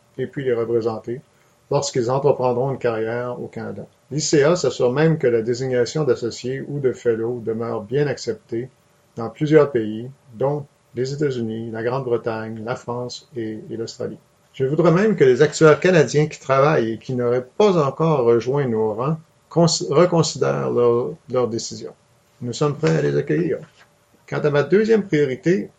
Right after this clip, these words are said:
elle est d'augmenter le bénévolat. Nous comptons d'excellents bénévoles. Je crois que nous en avons à peu près un peu plus de cinq cents,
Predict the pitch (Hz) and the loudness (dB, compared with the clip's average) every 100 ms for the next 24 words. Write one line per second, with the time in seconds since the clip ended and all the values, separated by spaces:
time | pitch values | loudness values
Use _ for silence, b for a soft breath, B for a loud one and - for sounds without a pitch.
0 | _ - 135 160 151 147 147 156 170 110 | _ -6 2 6 6 4 2 4 4 4
1 | 147 147 117 110 - - _ _ _ - | 4 4 2 0 -6 -14 _ _ _ -14
2 | 127 170 165 190 185 139 147 151 143 139 | -6 0 2 4 2 4 4 4 0 0
3 | 135 120 110 104 113 147 160 143 - - | 2 2 0 -2 -2 -2 -6 -8 -16 -6
4 | - 143 135 117 113 113 120 117 123 123 | -2 -2 -2 -4 -2 -2 -2 -2 -2 -2
5 | 117 107 - 120 120 117 120 123 131 - | -4 -6 -2 0 2 0 -2 -2 -2 -2
6 | 135 110 104 127 123 - 113 151 | -2 -2 -2 -4 -4 -4 -6 -6